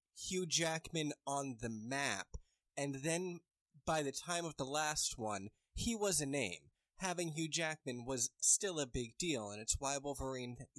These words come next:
then got, like, three movies to himself over the next decade. X-Men First Class, a lot of these actors were still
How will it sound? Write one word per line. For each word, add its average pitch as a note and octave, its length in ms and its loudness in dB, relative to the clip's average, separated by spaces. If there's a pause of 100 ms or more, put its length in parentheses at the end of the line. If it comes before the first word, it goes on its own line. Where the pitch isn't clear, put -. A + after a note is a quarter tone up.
then C#3+ 220 -2
got, A#2+ 240 -2 (200)
like, G2 220 -10 (340)
three F#3 300 0
movies E3 460 0
to - 140 -2
himself A2 420 -2
over A2 200 -8
the G#2+ 120 -8
next G#2 360 -4
decade. E3 540 -6 (260)
X-Men A#3 460 0
First F3+ 400 -2
Class, B2+ 560 2
a C#3 80 -2
lot C3 300 -2
of B2+ 60 -8
these A#2+ 200 0
actors A2+ 480 -2
were A#2 140 -2
still C3+ 480 4